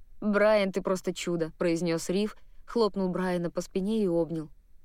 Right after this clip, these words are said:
«У нас есть троянский конь, и мы заплатим выкуп». На его лице была ухмылка — которую Дженни уже несколько лет так любила.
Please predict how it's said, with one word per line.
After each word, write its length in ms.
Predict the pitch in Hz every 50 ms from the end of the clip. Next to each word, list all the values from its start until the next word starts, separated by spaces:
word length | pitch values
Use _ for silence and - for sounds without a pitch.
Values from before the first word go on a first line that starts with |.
| - - -
«У 80 | 269
нас 260 | 269 277 262 254 -
есть 260 | 254 262 294 269 - -
троянский 500 | 220 202 202 180 165 160 - - 180 170
конь, 300 | - - 160 151 143 - - - - - - -
и 100 | 254 254
мы 160 | 254 254 233
заплатим 520 | 196 196 190 - 196 185 170 - - 170 165
выкуп». 340 | 156 156 - - 135 - - - - - - - - - -
На 100 | 240 240
его 260 | 226 220 220 202 196
лице 340 | 202 196 180 170 - - 208
была 300 | 190 175 180 180 180 170
ухмылка — 640 | 165 175 180 - - 226 247 233 208 - - 160 143 - - - -
которую 440 | - 262 254 - 262 240 226 202
Дженни 400 | 185 180 208 233 233 208 190 180
уже 240 | 175 175 170 160 175
несколько 500 | 180 185 190 175 - - 165 156 - 175
лет 220 | 170 180 190 180 - -
так 200 | - - - -
любила. 480 | 156 165 156 151 160 156 151 147 151